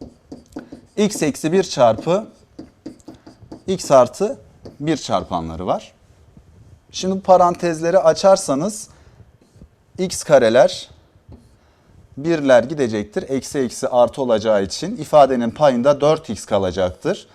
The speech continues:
Paydada da x eksi bir çarpı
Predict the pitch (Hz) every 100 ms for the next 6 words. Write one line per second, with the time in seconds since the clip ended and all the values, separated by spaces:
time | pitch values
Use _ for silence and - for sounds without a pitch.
0 | _ _ _ _ 151 143 139 147 151 143
1 | 190 190 190 - 139 - 135 127 214 -
2 | - - 123 117 - 185 233